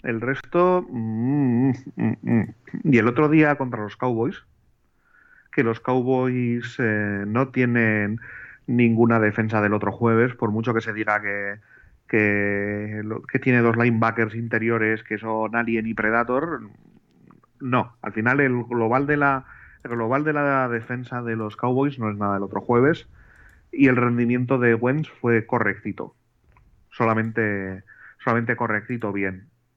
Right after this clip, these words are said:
Entonces no, no está alcanzando ese nivel de "este tío lo peta" que estaba alcanzando el año que viene. Eh, perdón, el año pasado. Veremos si lo, si lo recupera. Pero en global, yo este año,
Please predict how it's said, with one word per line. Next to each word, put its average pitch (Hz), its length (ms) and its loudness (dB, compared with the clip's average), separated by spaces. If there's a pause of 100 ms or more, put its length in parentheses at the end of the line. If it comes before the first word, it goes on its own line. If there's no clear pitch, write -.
(160)
Entonces 151 340 -10
no, 120 320 2 (280)
no 131 100 2
está 143 160 0
alcanzando 139 500 -2
ese 131 180 -4
nivel 127 440 0
de 113 380 0
"este 120 200 -4
tío 120 180 -6
lo 107 120 -6
peta" 139 280 -2
que 110 160 -6
estaba 98 440 -6 (440)
alcanzando 113 500 -2
el 104 60 -8
año 107 160 -8
que 101 80 -8
viene. 95 260 -6 (140)
Eh, 127 100 0
perdón, 113 220 2
el 104 80 0
año 107 120 -4
pasado. 104 320 -6
Veremos 123 480 0
si 127 80 -4
lo, 101 540 -2
si 147 60 -2
lo 120 100 2
recupera. 104 480 -4
Pero 107 140 0
en 101 100 -4
global, 117 480 0
yo 123 220 -4
este 120 240 -4
año, 131 320 -4